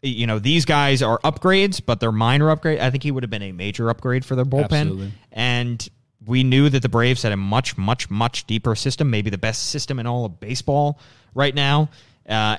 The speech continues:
Speaker 1: and they were able to swing that deal, and the Nationals weren't. So that is frustrating. But aside from that, compare, i-, i-, considering what was out there, what was available, the kind of guys that were being traded at the deadline, the, the Nats came out of this okay.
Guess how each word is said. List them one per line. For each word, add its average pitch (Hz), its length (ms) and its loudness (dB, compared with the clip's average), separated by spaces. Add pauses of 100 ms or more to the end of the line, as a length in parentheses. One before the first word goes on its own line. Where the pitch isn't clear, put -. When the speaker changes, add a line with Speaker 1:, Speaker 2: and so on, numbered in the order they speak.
Speaker 1:
and 113 360 0
they 117 160 2
were 120 140 4
able 123 200 2
to 120 60 0
swing 131 260 0
that 123 140 0
deal, 123 220 0
and 131 80 0
the 107 60 0
Nationals 110 480 -2
weren't. 110 320 -2 (420)
So 123 460 4
that 147 280 2
is 151 220 0
frustrating. 165 760 0 (140)
But 131 220 -2
aside 147 480 0
from 139 280 2
that, 123 440 -2 (680)
compare, 170 560 0
i-, 156 120 2 (120)
i-, 135 80 -6
considering 156 720 2
what 143 240 2
was 156 160 4
out 160 220 2
there, 170 220 4
what 131 360 2
was 165 140 2
available, 156 640 2
the 107 280 -8 (100)
kind 175 340 0
of 151 80 0
guys 165 300 2
that 156 100 0
were 143 100 2
being 143 260 2
traded 151 420 0
at 135 140 -2
the 127 80 -2
deadline, 143 580 2 (920)
the, 131 140 0
the 131 200 0
Nats 143 320 0
came 143 260 -2
out 123 140 0
of 104 60 -6
this 104 180 -10
okay. - 400 -12